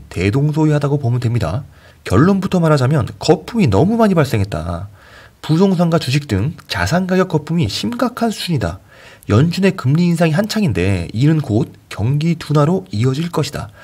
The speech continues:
그리고 그 시기는 바로 이천이십삼 년 상반기. 대단히 어려운 시기가 오고 있고 그때를 위해 현금을 비축해 두었다가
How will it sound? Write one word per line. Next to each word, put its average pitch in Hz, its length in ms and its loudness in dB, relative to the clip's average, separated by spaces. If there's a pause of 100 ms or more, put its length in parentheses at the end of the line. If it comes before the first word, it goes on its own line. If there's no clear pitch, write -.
(300)
그리고 131 340 2
그 - 160 -2
시기는 151 320 2
바로 123 300 0
이천이십삼 139 720 -2
년 190 220 0 (100)
상반기. 208 680 0 (600)
대단히 135 640 2 (120)
어려운 104 400 2
시기가 107 300 -4
오고 98 280 0
있고 98 440 -2
그때를 160 460 2
위해 95 240 0
현금을 180 440 0
비축해 - 300 -4
두었다가 123 480 0